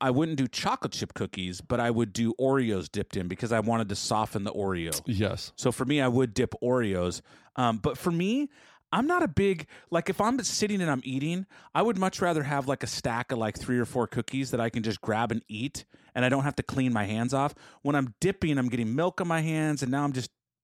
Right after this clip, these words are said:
Speaker 1: effing annoyed, and it's, it,
Speaker 2: Right.
Speaker 1: it becomes a whole thing with me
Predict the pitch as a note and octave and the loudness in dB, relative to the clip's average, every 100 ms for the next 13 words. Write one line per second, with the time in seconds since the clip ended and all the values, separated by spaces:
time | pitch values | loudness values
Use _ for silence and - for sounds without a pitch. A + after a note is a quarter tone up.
0 | _ _ C#3+ C#3+ C3 A2+ G#2 B2 D3 D3 | _ _ -4 -2 -2 0 2 2 2 2
1 | D3+ C#3+ C3+ A#2 G#2+ A2+ A2 - G#2 G2+ | 2 0 0 -2 -2 -2 -6 -2 2 4
2 | G2 - - - C#3 D#3+ G3+ G3 E3 E3 | 2 -2 -18 -8 -4 0 0 0 2 2
3 | D#3+ - C#3+ D3+ E3 F3 E3 E3+ | 0 2 2 2 0 0 -2 -2